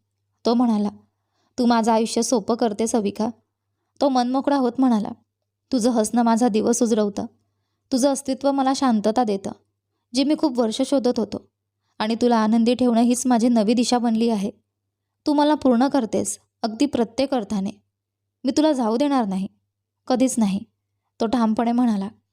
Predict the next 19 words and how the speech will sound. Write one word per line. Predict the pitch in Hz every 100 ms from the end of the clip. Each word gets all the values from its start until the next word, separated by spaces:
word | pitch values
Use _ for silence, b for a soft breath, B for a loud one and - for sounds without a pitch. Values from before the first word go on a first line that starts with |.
| _ _ _ _ _ 233
"मला | 240
कोण | 262 302 277
काय | 247 240
म्हणते | 277 269 285
याचं | 285 285
काहीही | 269 240 254
नाही. | 262 190 - _ _ _ _ _ -
मी | 269
पुन्हा | 285 262 294
तुझ्यासारखी | 294 277 277 254 285
कोणालाही | 262 277 269 269
शोधणार | 277 214 233 233
नाही. | 220 196 - _ _ _ _ _ -
आणि | 233 247
खरं | 269 247
सांगतो, | 247 202 - - _ _ _ -
शोधायची | 254 240 240 240
गरजच | 214 208 226 226
नाही. | 202